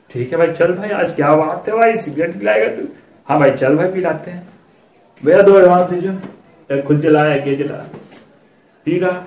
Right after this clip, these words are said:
पी के निकल गया। दुकान वाले पूछा, "भैया पैसा, पैसा?" "अरे भैया पैसा दो का, वो नहीं दिया,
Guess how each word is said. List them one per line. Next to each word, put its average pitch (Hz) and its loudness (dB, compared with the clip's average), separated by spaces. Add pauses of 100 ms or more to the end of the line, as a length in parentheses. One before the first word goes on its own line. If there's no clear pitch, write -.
(720)
पी 185 -2
के 202 -4
निकल 220 2
गया। 247 0 (1300)
दुकान 214 -6
वाले 220 2
पूछा, 226 -2
"भैया 233 2
पैसा, 240 -2 (1400)
पैसा?" 214 0 (1000)
"अरे 233 4
भैया 247 2
पैसा 240 2
दो 247 4
का, 131 -2 (300)
वो 240 4
नहीं 247 8
दिया, 123 2